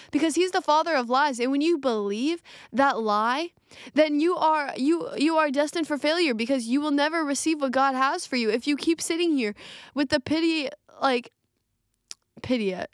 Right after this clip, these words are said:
petty? I don't even know what, what word I'm saying. But, like, the excuses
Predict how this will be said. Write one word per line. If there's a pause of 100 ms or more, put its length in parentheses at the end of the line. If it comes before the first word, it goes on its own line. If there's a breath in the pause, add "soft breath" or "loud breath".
petty?
I
don't
even
know
what,
what
word
I'm
saying. (360 loud breath)
But,
like,
the
excuses